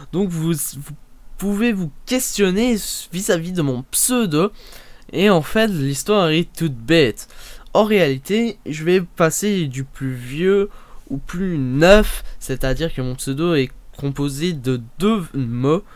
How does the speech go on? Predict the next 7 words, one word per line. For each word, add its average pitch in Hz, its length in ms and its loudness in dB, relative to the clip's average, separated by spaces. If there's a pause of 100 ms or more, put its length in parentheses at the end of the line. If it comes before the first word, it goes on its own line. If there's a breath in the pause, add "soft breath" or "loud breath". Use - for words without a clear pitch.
(280 soft breath)
donc 120 400 -6
Doc 113 640 2
pour 123 220 -6
symboliser 139 560 -2
le 110 120 -2
docteur, 120 600 -4 (160)
doctor, 127 560 -4